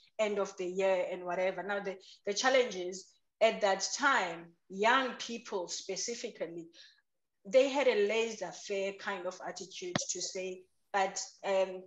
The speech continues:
it, it doesn't affect me. Young people don't die for this, from this disease." But the challenge is the young people still get infected and bring the infections home. So when I observed that,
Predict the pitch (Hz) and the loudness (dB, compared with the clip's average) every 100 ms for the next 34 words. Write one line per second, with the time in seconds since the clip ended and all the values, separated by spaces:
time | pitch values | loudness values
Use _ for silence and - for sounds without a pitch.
0 | - _ 170 175 208 196 208 202 196 170 | -18 _ -8 -4 -4 0 0 0 -2 -4
1 | 196 185 - 185 175 175 - - 196 196 | -2 -2 -4 -8 -8 -10 -14 -6 -2 -2
2 | 196 208 196 196 180 190 190 180 165 180 | -4 -8 -4 -4 -4 -4 -6 -6 -4 -6
3 | - 175 175 - - - 180 170 175 - | -6 -10 -10 -14 -14 -12 -12 -10 -12 -12
4 | 165 156 180 175 - - - - 190 247 | -14 -12 -10 -12 -14 -20 -16 -6 -4 -2
5 | - 233 247 214 185 226 196 196 - - | 2 4 6 4 2 -6 -4 -4 -6 -10
6 | - _ - 190 220 214 - 214 208 190 | -14 _ -6 2 2 2 -4 -10 -6 -6
7 | 180 - 208 - - - 311 - 185 202 | -6 -12 -16 -10 -6 -2 -2 0 -2 -4
8 | 175 - 190 - 185 175 170 175 196 190 | -6 -4 -4 -4 -6 -6 -10 -10 -10 -8
9 | 170 170 170 170 - 165 156 151 185 165 | -10 -10 -8 -8 -8 -8 -12 -8 -6 -6
10 | - _ _ - - - - - 226 240 | -10 _ _ -20 -20 -8 -2 2 6 6
11 | 247 240 226 202 175 208 240 311 320 - | 6 4 2 0 -2 2 6 8 8 2
12 | - 160 156 - | -6 -4 -4 -4